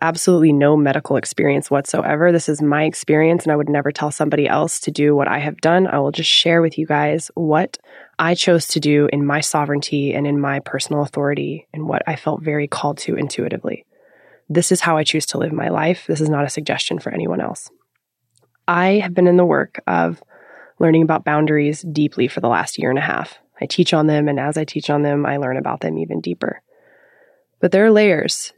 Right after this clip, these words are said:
to this understanding of boundaries. Boundaries are not about other people, and they are not meant to keep other people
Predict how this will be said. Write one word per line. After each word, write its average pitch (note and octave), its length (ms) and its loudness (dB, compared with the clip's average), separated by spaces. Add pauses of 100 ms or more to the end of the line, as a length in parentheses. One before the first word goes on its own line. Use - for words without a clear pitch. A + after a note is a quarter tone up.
to D3+ 680 2 (220)
this D#3+ 200 0
understanding D3 480 0
of D#3 80 -2
boundaries. D3+ 480 0
Boundaries F3 540 4
are D#3+ 140 2
not E3 240 4
about D#3+ 300 2
other D#3+ 180 2
people, G3 360 2
and F#3 100 6
they D#3+ 80 4
are D3+ 100 2
not D#3 240 2
meant D#3+ 220 0
to - 80 -14
keep - 240 -4
other D#3 180 2
people D3+ 540 -2